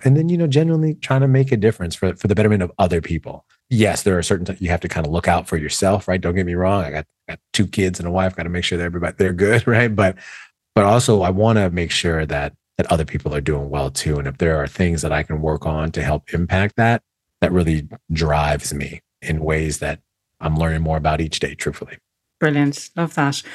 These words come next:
Speaker 2: And Brian, if people want to connect with you, what's the best way they can do that?
Speaker 1: Yeah, no, absolutely. So you can find me on LinkedIn, Brian Acquart, A, A Q U A R T. I'm probably the only one there <laughs> with that last name.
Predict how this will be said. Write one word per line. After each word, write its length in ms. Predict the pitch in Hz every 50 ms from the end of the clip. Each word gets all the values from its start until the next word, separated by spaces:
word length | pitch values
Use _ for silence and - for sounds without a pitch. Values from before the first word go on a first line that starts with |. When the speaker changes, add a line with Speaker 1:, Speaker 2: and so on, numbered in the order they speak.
| - - - - -
Speaker 2:
And 160 | 214 220 214
Brian, 180 | 226 226 226
if 120 | 226 - -
people 260 | 254 247 226 247 233
want 180 | 226 220 202 -
to 100 | - 190
connect 520 | - - - 190 190 196 196 202 - - -
with 200 | 208 202 - 208
you, 160 | 190 185 175
what's 260 | 165 185 185 - -
the 60 | -
best 260 | 175 175 170 - - -
way 140 | 170 165
they 120 | 151 160 156
can 140 | - 170 151
do 160 | 151 156 151
that? 300 | 143 135 131 - - - _ _ _ _ _ _ _ _ -
Speaker 1:
Yeah, 240 | 110 143 180 185 143
no, 180 | 123 139 143
absolutely. 480 | 135 135 135 - 123 127 139 113 110 101
So 240 | - - 131 120 117
you 160 | 110 123 135
can 160 | 135 135 -
find 320 | - - 226 165 127 123 120
me 160 | 120 120 117
on 180 | 107 104 98
LinkedIn, 560 | 92 104 113 110 - - 107 104 107 107 107 98
Brian 300 | 95 95 98 101 95 92
Acquart, 400 | 90 - 101 98 95 95 95 90
A, 140 | 95 95 92 - - _
A 160 | - 98 95 90
Q 220 | - - - 123
U 260 | 117 107 104 101 98
A 80 | 92 92
R 160 | 92 92 90
T. 420 | - - - 104 101 98 95 - - - - - - - - _ -
I'm 100 | 90 87
probably 240 | 85 92 92 90 82
the 120 | 78 80
only 180 | 95 110 107 98
one 180 | 90 87 87 87
there 300 | 87 87 87 95 101 -
<laughs> 40 | -
with 120 | 147 139
that 300 | 139 131 139 170 147 127
last 320 | 139 135 123 117 110 - 117
name. 320 | 104 104 95 95 95